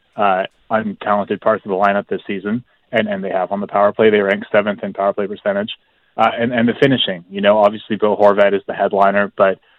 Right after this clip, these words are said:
you know, guys like Kuzmenko and, and Pettersson, like, they really are finishing their chances. To, to the extent that, I mean, they're a top three finishing team, like, a top three shooting team in the league this year, with Brock Boeser struggling the way he is. And I don't think a lot of people would have expected that to happen.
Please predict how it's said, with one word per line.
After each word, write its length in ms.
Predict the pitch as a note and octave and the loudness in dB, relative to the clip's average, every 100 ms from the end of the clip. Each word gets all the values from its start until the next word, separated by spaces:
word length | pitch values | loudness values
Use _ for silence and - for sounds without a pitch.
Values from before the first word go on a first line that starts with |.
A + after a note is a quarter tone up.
| _ | _
you 100 | A2 | -4
know, 120 | F#2+ | -2
guys 220 | G2 G2 G2+ | 2 2 2
like 160 | F#2+ | -4
Kuzmenko 640 | - F#2 F#2+ G#2 G#2+ F#2+ F2+ | -8 -8 -6 -4 0 0 0
and, 140 | G2 | -4
and 180 | F#2 - | -10 -6
Pettersson, 540 | G#2 G#2+ G#2 - G2 | -2 0 0 -2 -2
like, 140 | F#2 F2 | -4 -2
they 120 | G2+ | 0
really 300 | G#2 A2 G#2+ | 0 2 2
are 120 | G2 | 2
finishing 380 | - G2 - G2+ | 0 -6 -6 -10
their 140 | F#2 | -8
chances. 380 | G#2+ G2+ - F2 - | -4 -4 -4 -10 -10
To, 80 | B2 | -4
to 140 | B2 | -2
the 120 | A#2+ | 0
extent 360 | A2+ - B2 A#2 | -2 -2 -2 2
that, 200 | G#2+ B2 _ _ _ | 2 2 _ _ _
I 40 | A2 | -2
mean, 180 | G#2+ | -2
they're 180 | G2+ C3 | 0 0
a 60 | A#2 | 0
top 260 | - A#2 - | 2 0 0
three 380 | - A2+ A2 G2+ _ _ _ _ - | -2 0 0 -2 _ _ _ _ -6
finishing 420 | - A#2+ - G#2+ G2 | -2 -2 -2 -6 -4
team, 240 | G#2+ G2+ | -4 -2
like, 140 | F#2+ | -4
a 40 | F#2 | 0
top 200 | A2+ G#2+ | 0 -2
three 100 | G2+ | -4
shooting 260 | A2 G#2 | -4 -4
team 180 | - G2+ | -6 -6
in 60 | G2 | -4
the 80 | F#2+ | -2
league 220 | G#2 G#2 | -2 -2
this 120 | G2 - | -8 -6
year, 160 | F#2+ - _ _ _ | -6 -6 _ _ _
with 200 | A2 A2 - | 0 0 2
Brock 240 | G#2 F#2+ | 2 4
Boeser 300 | G#2 - G2 | 0 0 -6
struggling 380 | - G2 F#2+ F2 | -2 -2 -2 -6
the 80 | F2+ | -6
way 240 | F2+ E2+ | -8 -8
he 60 | F2 | -12
is. 180 | E2 - | -14 -14
And 120 | F#2 | -8
I 40 | F#2 | -4
don't 180 | F#2+ G2+ | -4 -4
think 120 | G2 | -2
a 40 | |
lot 200 | F#2+ F#2 | 0 0
of 60 | F#2+ | -2
people 260 | G2 F#2+ | -4 -4
would 100 | F#2 | -4
have 80 | F#2 | -4
expected 420 | F2+ - F#2 G2+ | -10 -14 -12 -10
that 200 | F#2 F2+ | -10 -10
to 80 | G2+ | -10
happen. 380 | F#2+ F#2+ - | -6 -6 -8